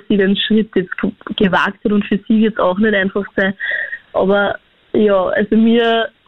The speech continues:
fällt echt schwer, da meine große Schwester jetzt da so gehen zu lassen.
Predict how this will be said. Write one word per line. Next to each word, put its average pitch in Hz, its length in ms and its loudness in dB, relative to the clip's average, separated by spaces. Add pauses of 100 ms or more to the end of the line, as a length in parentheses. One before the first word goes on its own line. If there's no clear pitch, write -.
(100)
fällt 220 340 0
echt 208 300 0 (140)
schwer, 196 500 2
da 202 320 0 (440)
meine 220 160 2
große 220 540 0
Schwester 214 420 0
jetzt 208 260 2 (100)
da 208 120 2 (120)
so 202 400 2
gehen 202 380 2
zu 254 80 2
lassen. 240 760 0